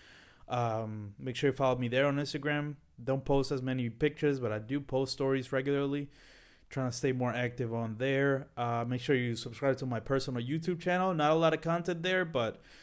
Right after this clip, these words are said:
uh, and don't know, don't know what kind of content I wanna make, but, you know, I'll figure something out,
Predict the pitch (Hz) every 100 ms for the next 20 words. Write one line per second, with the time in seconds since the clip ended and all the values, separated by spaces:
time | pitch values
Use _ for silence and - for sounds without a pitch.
0 | - - - - - - - 123 117 131
1 | 120 135 135 131 147 135 120 135 139 131
2 | 170 185 127 127 135 143 139 135 131 123
3 | 113 135 139 104 117 107 98 - 127 113
4 | 104 110 - 147 135 120 151 117 101 95